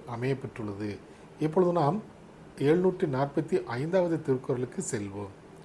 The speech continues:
"கொளற்கரிதாய் கொண்ட கூழ்த்தாகி அகத்தார் நிலைக்கலிதாம் நீரது அரண்." "கொளற்கரிதாய் கொண்ட கூழ்த்தாகி அகத்தார்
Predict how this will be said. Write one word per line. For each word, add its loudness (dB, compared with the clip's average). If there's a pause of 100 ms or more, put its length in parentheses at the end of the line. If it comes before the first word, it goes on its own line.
(680)
"கொளற்கரிதாய் 6 (480)
கொண்ட 4 (140)
கூழ்த்தாகி 2 (540)
அகத்தார் 4 (440)
நிலைக்கலிதாம் 4 (260)
நீரது 4
அரண்." -6 (1400)
"கொளற்கரிதாய் 4 (320)
கொண்ட 2 (100)
கூழ்த்தாகி 2 (540)
அகத்தார் 4